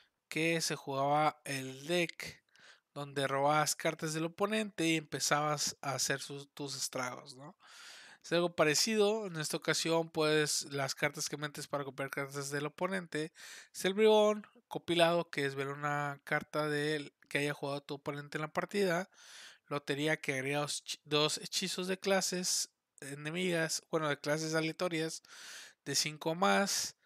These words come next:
metes al, ¿cómo se llama? La ratera del clan, y al tramposo para reducir el costo de las magias, y, pues, Reina Shara, ¿no? Y el clásico combo de brebajes, porque también te puede dar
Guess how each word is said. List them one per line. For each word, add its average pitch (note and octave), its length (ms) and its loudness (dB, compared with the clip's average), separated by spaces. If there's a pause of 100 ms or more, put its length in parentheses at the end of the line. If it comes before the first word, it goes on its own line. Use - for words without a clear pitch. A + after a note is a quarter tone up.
(380)
metes D#3+ 1200 2
al, C3+ 540 4
¿cómo D3+ 180 -6
se - 140 -6
llama? D#3 300 -4
La C#3 320 0
ratera C3 380 -2
del C#3+ 100 0
clan, A3 440 2 (840)
y F3+ 720 4
al D3 340 2
tramposo D3+ 460 -2
para C#3+ 160 0
reducir C3 260 -2
el C3+ 160 -8
costo C#3 300 -6
de C#3+ 80 -2
las D3 120 -2
magias, G3 840 0 (1000)
y, D#3+ 280 -4
pues, D3 280 -4
Reina C#3+ 280 0
Shara, B2+ 340 -2
¿no? D#3 220 -4
Y D#3+ 60 0
el D3 80 -4
clásico D3 420 -2
combo D3 240 -4
de C#3+ 140 0
brebajes, D3+ 560 0
porque - 180 -12
también C3 240 -6
te C#3 60 -12
puede C3+ 260 -2
dar C3+ 220 -2